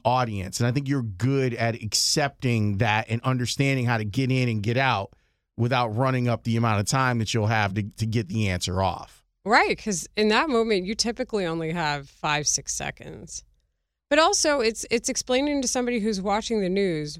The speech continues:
Speaker 2: why should they give their time to that? Like, s-, sports radio listeners, they're giving their time to that no matter what. That's why they're there.
Speaker 1: Mm-hmm.
Speaker 2: And it's the same with the dedicated game audience, at least of that particular team,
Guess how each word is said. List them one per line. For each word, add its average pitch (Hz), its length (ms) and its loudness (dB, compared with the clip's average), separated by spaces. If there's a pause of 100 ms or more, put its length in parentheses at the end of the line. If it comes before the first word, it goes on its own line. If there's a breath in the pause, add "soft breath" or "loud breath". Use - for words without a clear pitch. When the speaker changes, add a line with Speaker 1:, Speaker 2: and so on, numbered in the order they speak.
(120)
Speaker 2:
why 185 280 2
should 220 220 -2
they 196 140 2
give 170 200 -2
their 175 140 -2
time 143 400 -6
to 139 80 -16
that? - 280 -16 (800)
Like, 220 160 4
s-, - 80 -8 (320)
sports 339 280 0
radio 302 280 4
listeners, 226 560 2 (140)
they're 240 280 4
giving 254 340 6
their 202 140 4
time 175 380 2
to 160 60 0
that 160 260 2
no 175 100 2
matter 151 300 0
what. 214 320 4 (160)
That's 196 240 2
why 185 140 4
they're 151 180 -2
there. 214 360 2
Speaker 1:
Mm-hmm. 110 280 0 (440)
Speaker 2:
And 226 120 6
it's 226 180 0
the 214 60 -4
same 277 240 4
with 277 120 0
the 208 80 2
dedicated 214 800 2
game 254 300 4
audience, 180 500 0
at 202 80 -2
least 226 260 2
of 170 100 -2
that 214 200 2
particular 196 560 -2
team, 190 720 -4